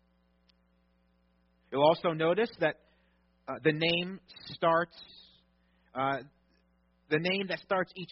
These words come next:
group is consistent. Peter is the first among the firsts. Peter is the head of group one, Philip, the head of group two, and James, the son of Alphaeus, head of group three. So that suggests that each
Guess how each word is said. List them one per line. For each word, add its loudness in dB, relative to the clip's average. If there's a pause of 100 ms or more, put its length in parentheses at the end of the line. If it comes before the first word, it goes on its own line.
group -8
is -16 (100)
consistent. -14 (1400)
Peter 0 (600)
is -2
the -4
first -4 (120)
among -6
the -10
firsts. -4 (1500)
Peter 0
is -2 (500)
the -20
head 2
of -6
group -10
one, -6 (800)
Philip, 2 (180)
the -6
head 2
of -8
group -10 (140)
two, -6
and -12
James, -6
the -16
son -6
of -6
Alphaeus, -2
head -10
of -18
group -14 (100)
three. -8 (1600)
So -4
that -4
suggests -8
that -10
each -12